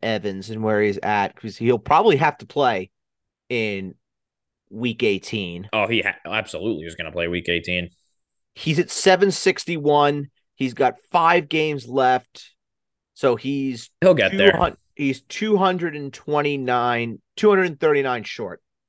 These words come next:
Speaker 2: I think you gotta play Evans this weekend. Chris Godwin looks terrific, too.
Speaker 1: He does.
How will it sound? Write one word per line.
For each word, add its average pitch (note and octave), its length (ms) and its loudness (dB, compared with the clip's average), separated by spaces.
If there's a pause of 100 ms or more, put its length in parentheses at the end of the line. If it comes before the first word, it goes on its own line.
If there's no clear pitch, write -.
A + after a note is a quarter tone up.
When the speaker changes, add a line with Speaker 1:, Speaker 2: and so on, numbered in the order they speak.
(420)
Speaker 2:
I A2+ 120 -2
think A#2 180 -2
you G#2+ 80 -2
gotta F#2+ 180 2
play F2 200 0
Evans D#2+ 260 -6
this E2+ 140 -12
weekend. G#2 260 -2
Chris A3 180 4
Godwin G#2+ 380 2
looks - 260 -4
terrific, - 640 -4
too. F2 260 0 (520)
Speaker 1:
He C3 60 -2
does. B2 420 0